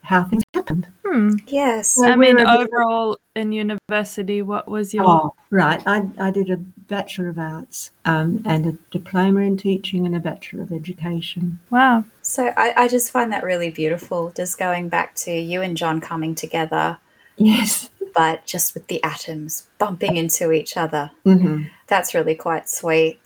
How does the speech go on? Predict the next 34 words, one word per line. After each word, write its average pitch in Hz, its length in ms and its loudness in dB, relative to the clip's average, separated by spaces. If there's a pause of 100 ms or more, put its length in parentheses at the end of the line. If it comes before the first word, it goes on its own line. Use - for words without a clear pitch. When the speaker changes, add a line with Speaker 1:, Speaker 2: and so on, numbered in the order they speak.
Speaker 3:
How 269 300 2
long 208 280 4
after 185 340 0
that 175 260 -2
point - 600 -8 (100)
before 190 260 4
you 175 100 0
got 175 180 0
married? 175 500 0 (320)
Speaker 1:
Well, 220 280 4
we 254 200 4
were, 233 280 4 (440)
we 226 120 0
were 240 120 2
together 196 500 2
for 190 200 -8
four 185 280 2
years 170 300 0
before 170 320 -8
we 170 160 -4
were 160 120 -4
engaged 156 840 -10
because 170 260 -4
Speaker 3:
Yeah. 185 140 -2 (360)
Speaker 1:
John 180 260 4
was 170 180 -2
still 160 280 -8
studying 170 920 -8 (200)
and 170 400 0
I 190 160 4
was 165 180 0
still - 220 -14
studying. 175 520 -4
Once 196 360 -6